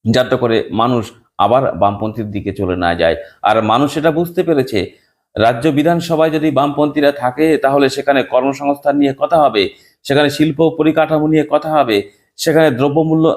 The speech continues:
নিয়ন্ত্রণের বিষয় নিয়ে কথা হবে। এইটা কিন্তু ভালো চোখে দেখছে না হচ্ছে তৃণমূল এবং বিজেপি, কারণ এরা উভয়েই বড়লোকের হচ্ছে সাপোর্ট করে বলেই যেটা জানা যাচ্ছে, বামপন্থীরা যেটা ধারাবাহিকভাবে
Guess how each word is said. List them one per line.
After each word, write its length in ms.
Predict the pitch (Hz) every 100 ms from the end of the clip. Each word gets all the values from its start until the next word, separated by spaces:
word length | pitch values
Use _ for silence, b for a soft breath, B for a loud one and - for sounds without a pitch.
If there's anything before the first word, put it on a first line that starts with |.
| 104
নিয়ন্ত্রণের 600 | 127 160 156 156 156 147
বিষয় 360 | 139 143 156 147
নিয়ে 180 | 147 131
কথা 200 | 143 139
হবে। 240 | 123 107 101 - _ _ _
এইটা 220 | 123 127 156
কিন্তু 240 | 147 139 127
ভালো 280 | 110 123 127
চোখে 280 | 127 131 110
দেখছে 380 | 104 113 - 120
না 180 | 92 123 151 156 B B _
হচ্ছে 280 | 117 113 113 104 - _ _ _
তৃণমূল 460 | 135 147 165 170 170 -
এবং 240 | 110 113 113 - 95
বিজেপি, 440 | 107 110 101 101 92
কারণ 260 | 113 113 -
এরা 180 | 107 104 -
উভয়েই 440 | 104 113 147 131 107 101 _ _ _
বড়লোকের 600 | 101 104 127 139 135 120 104 B _ -
হচ্ছে 260 | 110 113 92 - _ _ _ _ _ _
সাপোর্ট 400 | - 123 123 143 131
করে 180 | 123 117 110
বলেই 300 | 120 110 98 - _ -
যেটা 240 | 101 107 98 - 90
জানা 220 | 95 104
যাচ্ছে, 280 | 101 101 101 - 85
বামপন্থীরা 580 | 92 104 127 127 117 104
যেটা 200 | 95 95 -
ধারাবাহিকভাবে 720 | 104 110 107 113 95 104 101